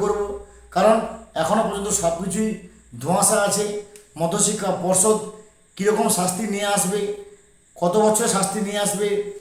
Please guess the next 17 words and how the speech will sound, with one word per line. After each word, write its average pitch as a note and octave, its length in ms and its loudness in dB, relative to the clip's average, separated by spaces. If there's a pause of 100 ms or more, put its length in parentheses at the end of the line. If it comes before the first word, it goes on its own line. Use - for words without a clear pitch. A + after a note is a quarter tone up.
(160)
শাস্তির F#3+ 420 0 (140)
পরিমাণ A3 320 2 (120)
কী G#3 100 -4
করবে, G3 300 2 (540)
তা G3 100 0 (800)
এখনও F3 240 0
পর্যন্ত G3 280 -2
কিন্তু G#3+ 220 0
কারোর F3+ 340 2
পক্ষে F#3+ 220 -4
জানা E3 260 2
নেই G#3 160 0 (200)
বা D#3+ 80 -2
জানা D#3+ 200 -2
সম্ভব F3 320 2 (100)
হয়নি। F#3+ 280 6 (540)
তবে F#3+ 220 4